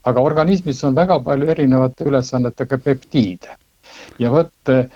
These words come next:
mõned peptiidid, nendest omavad spetsiaalsed bakterite ja viiruste vastast toimet. Nad lihtsalt löövad tema elutsükli sassi ja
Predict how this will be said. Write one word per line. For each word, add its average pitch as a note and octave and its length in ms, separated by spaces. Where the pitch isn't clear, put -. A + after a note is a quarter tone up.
mõned D#3+ 480
peptiidid, C3 720
nendest C#3+ 560
omavad B2 480
spetsiaalsed C3+ 1040
bakterite A#2+ 880
ja A#2+ 180
viiruste A#2+ 540
vastast - 420
toimet. F#2+ 540
Nad C3+ 160
lihtsalt C#3 440
löövad C#3 320
tema C#3+ 280
elutsükli D3 580
sassi C3+ 520
ja A#2+ 340